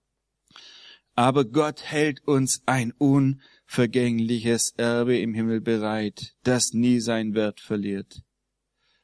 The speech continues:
Was für eine Botschaft in einer krisengeschüttelten Zeit. Jetzt ist das Ganze, also jetzt ist noch nicht der ganze Umfang sichtbar.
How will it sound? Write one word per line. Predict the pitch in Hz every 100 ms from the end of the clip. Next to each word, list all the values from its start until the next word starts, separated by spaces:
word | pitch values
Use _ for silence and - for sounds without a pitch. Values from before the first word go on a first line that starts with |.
| _ _ _ _
Was | - 175 196 -
für | 160
eine | 147 143
Botschaft | 123 139 160 170 - 160 156 - - - _ _ -
in | - 131
einer | 123 123 127
krisengeschüttelten | - 143 151 147 143 139 139 _ _ - 123 117 127 123 120 110 110
Zeit. | - 107 101 101 - - - _ _ _ _ _ _ _ _ _ _ -
Jetzt | 151 214 - - -
ist | 165 156
das | 170 143 -
Ganze, | 165 165 175 175 165 160 _ _ _
also | 139 143 151 -
jetzt | 151 -
ist | - 143 - -
noch | 147 151 - - _ _ _
nicht | 147 180 185 -
der | 147
ganze | 143 135 - 143
Umfang | 147 139 131 131 131 127
sichtbar. | 117 131 - - - 101 101